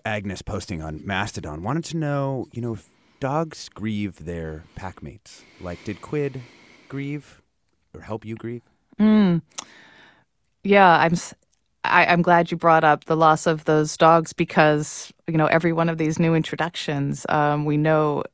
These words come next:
Speaker 2: eventually we're gonna face this horrible ending and, and the grief is real. For Quid, who lost Finnegan and then Upton within a month of each other, um,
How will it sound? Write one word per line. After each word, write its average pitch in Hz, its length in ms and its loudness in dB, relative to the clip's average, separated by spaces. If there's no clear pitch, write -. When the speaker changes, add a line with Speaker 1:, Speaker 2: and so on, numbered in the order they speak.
Speaker 2:
eventually 160 600 -2
we're 143 100 -8
gonna 143 180 -2
face 156 440 -2
this 143 200 -6
horrible 143 600 2
ending 185 420 2
and, 143 320 -2
and 143 180 -2
the 139 60 -4
grief 165 340 -4
is 147 220 -8
real. 151 460 -2
For 196 520 4
Quid, 226 540 4
who 196 180 0
lost 196 640 2
Finnegan 190 560 2
and 165 160 2
then 160 120 0
Upton 156 360 -2
within 147 240 -2
a 147 60 0
month 147 280 -4
of 139 160 -6
each 135 200 -8
other, 135 420 -2
um, 131 580 0